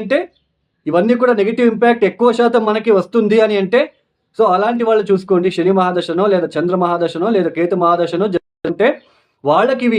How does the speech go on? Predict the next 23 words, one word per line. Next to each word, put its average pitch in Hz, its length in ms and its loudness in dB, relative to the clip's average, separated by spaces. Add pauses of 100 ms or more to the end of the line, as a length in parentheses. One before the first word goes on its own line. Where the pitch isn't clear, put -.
ఎక్కువ - 260 0 (120)
రెట్టింపు 240 420 -4 (580)
నెగిటివ్ 240 400 0
ఇంపాక్ట్ 233 360 0
ఎక్కువగా 220 340 2
ఉంటుంది. 120 280 -8 (2000)
ఏ 160 220 2
మీకు 175 240 2
గురు 156 200 0
మహాదశనో 143 540 -4 (340)
అలా, 180 180 -2
అలాంటివి 220 360 0
జరుగుతూ 220 340 2
ఉంటే 190 160 0 (120)
పెద్దగా 196 400 -2
ఇబ్బందులు 180 320 -2
ఉండవండి. 170 380 -8 (1900)
తర్వాత 247 320 2 (180)
అష్టకర్గ 247 580 2
బిందులు 214 280 2
ఒకసారి 208 280 -2
చెక్ 190 200 -4
చేసుకోండి. 156 440 -4